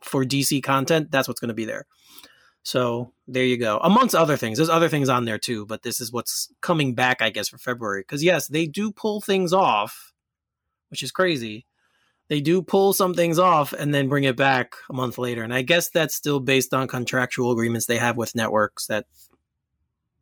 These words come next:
you know, have their ties into these shows as well and, and movies. So,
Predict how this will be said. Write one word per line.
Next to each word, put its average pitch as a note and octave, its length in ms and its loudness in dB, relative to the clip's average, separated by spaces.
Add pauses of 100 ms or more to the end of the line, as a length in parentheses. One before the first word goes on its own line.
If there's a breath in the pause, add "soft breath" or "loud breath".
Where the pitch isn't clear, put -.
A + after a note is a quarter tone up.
(320)
you B2 80 -2
know, G#2+ 140 2
have A2+ 220 -2
their A2+ 160 0
ties A2 340 -2
into G#2+ 220 -6
these G#2 160 -6
shows G#2 260 -2
as F#2+ 100 -6
well G2 300 0
and, C3 320 2
and A#2+ 160 2
movies. G2 340 -6 (540 loud breath)
So, G2 320 0